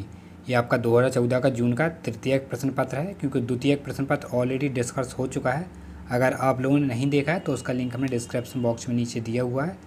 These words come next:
वहाँ जा कर के आप आसानी से लेक्चर को देख सकते हैं। और इसी प्लेटफॉर्म पर शाम को सात बजे टीजीटी, पीजीटी की प्रैक्टिस सेट डिस्कस हो रहा है,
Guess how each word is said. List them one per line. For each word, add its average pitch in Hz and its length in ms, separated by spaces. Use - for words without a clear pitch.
वहाँ 123 180
जा 135 100
कर 135 160
के 151 120
आप 165 140
आसानी 120 360
से 160 180
लेक्चर 120 320
को 117 100
देख 117 200
सकते 120 280
हैं। 151 140
और 127 320
इसी 170 200
प्लेटफॉर्म 139 520
पर 170 160
शाम 135 260
को 143 120
सात 135 300
बजे 156 280
टीजीटी, 123 360
पीजीटी 120 360
की 135 100
प्रैक्टिस 120 420
सेट 127 160
डिस्कस 120 400
हो 123 80
रहा 127 100
है, 180 340